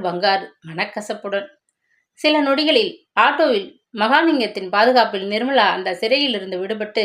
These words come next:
வீடு நோக்கி போய்க் கொண்டிருந்தாள். அவர்கள் அனைவரும் முன்னறையில் பரபரப்பானதொரு எதிர்பார்ப்புடன் அமர்ந்திருந்தனர். அருண் வந்து கூறிய சங்கதியை கேட்டபோது வீணா மிகவும் துயரப்பட்டு போனாள்.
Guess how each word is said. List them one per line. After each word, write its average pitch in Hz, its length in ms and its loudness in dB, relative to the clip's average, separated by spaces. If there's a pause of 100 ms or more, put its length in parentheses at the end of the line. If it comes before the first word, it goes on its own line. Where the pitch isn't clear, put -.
(140)
வீடு 285 260 0
நோக்கி 220 320 -4
போய்க் 185 240 -4
கொண்டிருந்தாள். 160 580 -6 (800)
அவர்கள் 269 380 2
அனைவரும் 285 460 2 (200)
முன்னறையில் 302 640 0
பரபரப்பானதொரு 294 920 4
எதிர்பார்ப்புடன் 247 640 0
அமர்ந்திருந்தனர். 165 760 -6 (600)
அருண் 370 300 4
வந்து 320 280 2
கூறிய 269 280 -2
சங்கதியை 262 540 -2
கேட்டபோது 226 520 -4
வீணா 285 300 2
மிகவும் 294 460 -4
துயரப்பட்டு 247 600 2
போனாள். 165 340 -10